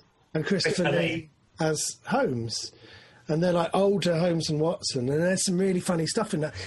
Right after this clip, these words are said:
Speaker 1: That's on Amazon Prime, and I guess it was two feature-length, part one and part two episodes of sort of a pilot T V series that never happened.
Speaker 2: Yeah, I'm not sure. I don't know the origin of it.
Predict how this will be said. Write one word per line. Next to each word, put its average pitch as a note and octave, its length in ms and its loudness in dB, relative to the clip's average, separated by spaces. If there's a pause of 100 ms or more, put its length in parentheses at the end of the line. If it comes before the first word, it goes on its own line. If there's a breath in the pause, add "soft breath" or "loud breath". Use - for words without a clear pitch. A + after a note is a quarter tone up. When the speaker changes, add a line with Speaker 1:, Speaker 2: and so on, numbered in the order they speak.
Speaker 1:
That's G3+ 180 2
on F#3+ 140 2
Amazon E3 420 0
Prime, C#3 540 0 (320 loud breath)
and D#3+ 80 0
I E3 60 2
guess F#3 380 0
it F#3+ 120 0
was D#3+ 340 0 (340 loud breath)
two G#3 360 2
feature-length, E3 1200 -2 (520 loud breath)
part E3+ 320 0
one F3 160 2
and E3+ 100 0
part D#3+ 300 -2
two D3+ 480 0 (260 loud breath)
episodes D3+ 720 0
of C#3+ 120 -2
sort E3 320 0
of - 320 -8
a D#3 80 -4
pilot G3 520 0
T G3+ 180 -2
V G3+ 180 0
series G#3+ 340 0
that G3 140 -2
never G3+ 200 0
happened. G#3+ 520 -2 (540 loud breath)
Speaker 2:
Yeah, B2+ 360 2
I'm C3 80 0
not D#3+ 180 0
sure. D3+ 340 2
I B2 160 0
don't C#3+ 180 0
know C3+ 100 2
the C3+ 80 2
origin B2+ 300 0
of G#2+ 100 0
it. G#2 160 -2